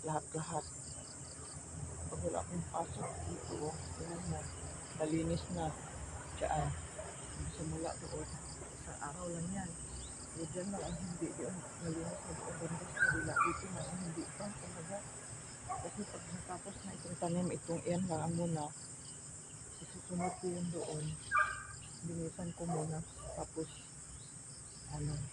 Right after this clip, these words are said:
saka nakukuha ulit ng gabi.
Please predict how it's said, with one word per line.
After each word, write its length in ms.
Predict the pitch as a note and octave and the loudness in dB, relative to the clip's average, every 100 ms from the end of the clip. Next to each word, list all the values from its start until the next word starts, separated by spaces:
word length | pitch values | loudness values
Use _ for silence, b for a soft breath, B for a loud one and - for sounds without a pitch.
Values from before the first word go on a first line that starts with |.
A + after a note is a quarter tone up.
| - - - - | -6 -10 -8 -4
saka 160 | D#3 E3 | 0 2
nakukuha 600 | D#3+ D#3+ D#3 D3 D#3 E3 - | 2 2 2 4 6 6 6
ulit 180 | D3+ D#3 | 4 2
ng 200 | - D#3 D#3+ - - - - - - | 2 2 2 -2 -6 -6 -6 -4 4
gabi. 320 | D3 B2+ B2+ | 4 6 4